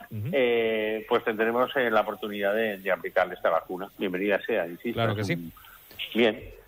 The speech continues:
Speaker 2: Bueno, pues nada, eh, hoy vamos a hablar un poco de educadores. Eh, Menforsan, bueno, tiene productos educadores para nuestro perro cachorro. Y entonces, bueno,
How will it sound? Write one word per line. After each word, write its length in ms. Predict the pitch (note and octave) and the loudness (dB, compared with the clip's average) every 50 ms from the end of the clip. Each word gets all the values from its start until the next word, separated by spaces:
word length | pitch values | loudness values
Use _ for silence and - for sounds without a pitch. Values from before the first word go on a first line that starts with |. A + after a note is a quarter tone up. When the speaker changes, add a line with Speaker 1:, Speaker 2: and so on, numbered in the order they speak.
| - - _ - | -20 -18 _ 0
Speaker 2:
Bueno, 420 | C#3+ C#3 D3+ D#3 C#3+ C#3+ D#3 F3 F3 | 4 6 6 8 6 4 2 0 -2
pues 200 | - C#3+ C3+ B2+ | -2 -4 -4 0
nada, 320 | D#3 D#3+ D3+ D3+ D#3 D3+ - - - | 0 2 2 2 0 -2 -6 -12 -8
eh, 500 | D3+ D#3 D3+ D3 D3 D3 C#3 C#3 C#3 C#3 C#3 | -6 -4 -2 -2 -2 -2 -2 -2 0 0 0
hoy 120 | D3 E3 | 0 2
vamos 220 | F3+ G#3 A3+ G#3+ | 2 0 2 2
a 40 | G#3 | 2
hablar 200 | G3+ F#3 F3 D#3+ D#3 | 2 2 2 2 0
un 60 | C#3+ | 0
poco 280 | D3 D#3 C3+ D3 C#3 C3+ | -4 -4 -2 -2 -2 -2
de 100 | C3 B2+ | -2 -2
educadores. 560 | A#2+ A#2+ A2+ - - G2+ B2 D#3+ E3+ C3 G#2+ - - - - - | -2 -4 -4 0 0 0 2 0 -2 -4 -6 -12 -18 -20 -20 -12
Eh, 800 | A#2+ A#2 A#2 A#2 A2+ A2+ A2+ A2 G#2+ G#2+ G#2 G2+ G2 F#2+ F#2 F2 - - - - - - - - - - - | -8 -6 -4 -2 -2 -2 -2 -4 -4 -6 -8 -8 -8 -8 -8 -8 -10 -12 -14 -14 -16 -20 -20 -20 -20 -8 -2
Menforsan, 680 | A#2 A#2+ A2+ A#2 B2+ A#2+ A2+ D3+ D#3+ E3 F3 F3 D#3 C#3+ | 0 0 0 0 -2 -2 0 2 2 2 2 0 -2 0
bueno, 200 | D#3 C#3 A2+ G#2 - - - - - _ - | 0 0 0 -2 -8 -14 -20 -20 -20 _ -4
tiene 300 | - D3 C#3 C#3 C#3+ B2+ | -2 -2 0 0 -2 -4
productos 460 | - - C3 C3 C#3+ C#3 D3 D3 C#3+ | -4 -2 0 0 0 0 -2 -2 -2
educadores 600 | C#3 B2+ B2+ A#2+ A#2 B2 B2 C3 C#3 C#3 D3+ D3+ | 0 -2 -2 0 2 2 4 4 2 0 -2 -4
para 240 | - - A#2+ A2 A2 | -2 0 0 0 0
nuestro 320 | A2 A2 G#2+ - - G#2 F#2+ | -2 -4 -8 -6 -6 -4 0
perro 240 | - C3 B2 B2 | 0 0 0 0
cachorro. 500 | A#2+ C3+ C3 - - D3+ C#3+ C#3+ D3+ D3+ - - - - - - - - - - - - - | -2 -2 0 2 2 2 2 2 0 -4 -6 -12 -20 -20 -20 -20 -20 -20 -20 -20 -20 -8 -2
Y 380 | D3+ D#3 D#3 D#3 D#3 D3+ D3+ | 0 2 4 4 4 4 2
entonces, 520 | D3+ D3 D3 D3+ F3 F3+ F3 F3+ G#3 G#3 F3 | 2 2 2 2 0 2 2 2 0 2 2
bueno, 300 | F3 F#3 G3 F#3+ F#3+ | 2 2 2 2 0